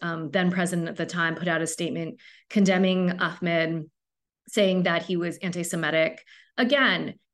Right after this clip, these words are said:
for, you know, sharing his stories about what it's like being Palestinian. So, um, you know, after trying to, after filing numerous complaints, Ahmed filed them himself,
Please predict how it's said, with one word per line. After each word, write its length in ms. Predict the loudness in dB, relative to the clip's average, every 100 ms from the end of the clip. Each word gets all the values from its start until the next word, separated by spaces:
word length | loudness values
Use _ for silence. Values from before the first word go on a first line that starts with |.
| _
for, 800 | -4 0 2 4 4 2 0 -6
you 160 | -2 0
know, 240 | 0 -4
sharing 480 | -4 -2 0 0 -2
his 220 | -2 -4
stories 420 | -6 -4 -2 -2
about 240 | -4 -4 -4
what 140 | -6
it's 160 | -6 -4
like 180 | -4 -4
being 200 | -6 -6
Palestinian. 720 | -4 -4 -4 -8 -6 -6 -8 -10 -18 -20 _
So, 640 | -2 2 4 6 6 4
um, 400 | 2 2 2 0 2
you 140 | 2
know, 120 | 4
after 300 | 2 0 0
trying 320 | -4 0 2 2
to, 280 | 2 0 0 -8 _
after 200 | -6 -4
filing 420 | -4 0 2 6 6
numerous 360 | 6 4 0
complaints, 400 | -2 -2 -2 -2
Ahmed 380 | -4 -2 -4 -2
filed 180 | -2 0
them 120 | -2
himself, 640 | -4 -6 -6 -4 -6 -12